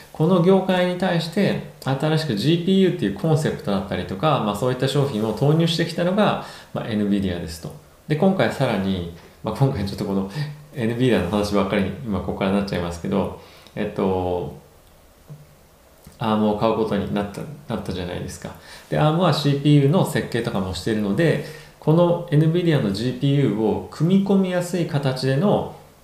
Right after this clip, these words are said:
設計っていうものを今後おそらくしていくでしょうと。なので、さらにNVIDIAの持っているジーピーユーが生きる、かつ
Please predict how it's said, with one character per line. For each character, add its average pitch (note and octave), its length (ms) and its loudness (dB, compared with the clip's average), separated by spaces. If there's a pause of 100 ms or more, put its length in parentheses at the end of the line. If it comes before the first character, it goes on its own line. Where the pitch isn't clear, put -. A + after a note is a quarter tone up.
(160)
設 - 300 -4
計 A2+ 160 0
っ - 40 -4
て - 140 -4
い - 20 2
う A2+ 40 0
も A#2 100 -2
の E3 100 0
を C3+ 320 0
今 A2 220 -2
後 C#3+ 180 4
お G2 40 0
そ - 120 -4
ら G#2 100 0
く - 140 -2
し - 120 -4
て G#2 100 2
い G2 80 -2
く A2+ 80 0
で G2+ 100 2
し F#2+ 100 -6
ょ F#2+ 60 -2
う F#2+ 80 -8
と。 G2 180 -10 (280)
な F3+ 120 2
の F3+ 120 2
で、 G3 120 2
さ E3+ 200 0
ら E3 140 2
に G3 340 2 (260)
NVIDIA A#2 440 -2
の F#2+ 80 0
持 G#2 120 0
っ G#2 40 -6
て A2 80 -2
い - 40 2
る F#2+ 40 0
ジ G2+ 160 -2
ー G#2+ 60 -6
ピ A2+ 60 0
ー A2 40 2
ユ G#2+ 80 2
ー - 20 0
が G2 100 0
生 C3+ 140 -6
き D#3 240 0
る、 G#2+ 160 0
か - 160 -6
つ F3+ 420 2